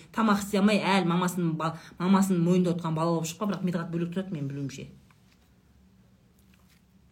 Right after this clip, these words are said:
"Бәлем бәрін біліп тұрмысқа шығатын болды", — дейді. Әсетова, знаешь, я бы хотела бы, чтобы вы бәлем бәрін білгендерің жақсы. Қыздар, қазір ақымақ болмаңдар. Ақымақ болсаңдар, ақымақ болсаңдар.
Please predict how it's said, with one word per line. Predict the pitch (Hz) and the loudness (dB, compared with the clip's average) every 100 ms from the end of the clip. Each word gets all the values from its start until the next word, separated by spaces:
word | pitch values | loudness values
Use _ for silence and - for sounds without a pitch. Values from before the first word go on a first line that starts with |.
| _ _ _ - - _ _ _ _ _ _ _ - - - - - - - | _ _ _ -20 -20 _ _ _ _ _ _ _ -20 -20 -20 -20 -20 -14 2
"Бәлем | 196 208 202 | 8 10 10
бәрін | 220 185 | 8 4
біліп | 175 196 | 0 -4
тұрмысқа | 175 185 | -4 -4
шығатын | - 175 175 | -4 -2 -2
болды", — | 170 170 | -2 -4
дейді. | 170 | -6
Әсетова, | 165 - 226 226 160 | -4 0 2 2 -2
знаешь, | 151 175 226 - - | -2 -2 -2 -4 -4
я | 175 190 | 0 0
бы | 175 | 0
хотела | 170 180 202 190 | -4 -4 0 0
бы, | 165 | -2
чтобы | - 151 | -6 -8
вы | 147 180 | -4 -2
бәлем | 160 156 147 | -2 -4 -4
бәрін | 151 147 139 | -6 -6 -6
білгендерің | 147 143 147 135 131 135 | -6 -6 -6 -8 -10 -10
жақсы. | - - | -12 -12
Қыздар, | 190 202 - | -4 -2 -2
қазір | 180 | -4
ақымақ | 147 202 - | -2 -2 -2
болмаңдар. | 180 170 151 - - - - | -4 -6 -6 -10 -16 -20 -8
Ақымақ | 170 - 262 240 | -2 6 6 6
болсаңдар, | 202 208 202 302 - - - | 2 6 6 4 0 -14 -10
ақымақ | - 185 175 | -2 -2 -2
болсаңдар. | 180 147 131 123 | -6 -6 -6 -8